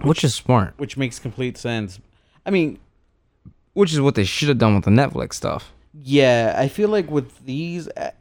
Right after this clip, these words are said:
Speaker 2: I feel at that point they were still like, "Oh, we wanna make 'em kinda standalone-ish." So
Speaker 1: Mm.
Speaker 2: it's like, if you pick up this movie, you're not gonna be c-, completely lost by just like, "Oh, what the fuck is going on?"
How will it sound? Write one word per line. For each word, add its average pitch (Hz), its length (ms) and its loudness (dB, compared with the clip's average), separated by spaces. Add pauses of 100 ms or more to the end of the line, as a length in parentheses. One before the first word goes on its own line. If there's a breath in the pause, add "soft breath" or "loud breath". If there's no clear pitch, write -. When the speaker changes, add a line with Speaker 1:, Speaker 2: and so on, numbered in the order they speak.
Speaker 2:
I 170 60 -4
feel 208 240 4
at 156 180 2
that 151 240 -2
point 185 300 -6
they 139 100 2
were 131 120 0
still 127 220 -4
like, 113 220 0
"Oh, 113 200 2
we 110 120 -2
wanna 110 200 -2
make 110 180 -4
'em 110 100 -4
kinda 101 240 -6
standalone-ish." 98 1000 -8
So - 160 -6
Speaker 1:
Mm. 98 220 4
Speaker 2:
it's 95 80 0
like, 107 160 -4
if 110 180 -8
you 110 120 -8
pick 117 180 -4
up 110 120 -6
this 110 160 -12
movie, 107 340 -4
you're 104 240 -4
not 101 260 -6
gonna 104 160 -6
be 101 200 -8
c-, - 120 -16 (240)
completely 104 520 -10
lost 98 520 -8
by 107 160 -8
just 104 320 -10
like, 98 240 -12
"Oh, 135 200 -6
what 123 120 -12
the 127 60 -18
fuck 127 140 -12
is 123 80 -18
going 123 200 -10
on?" 104 280 -6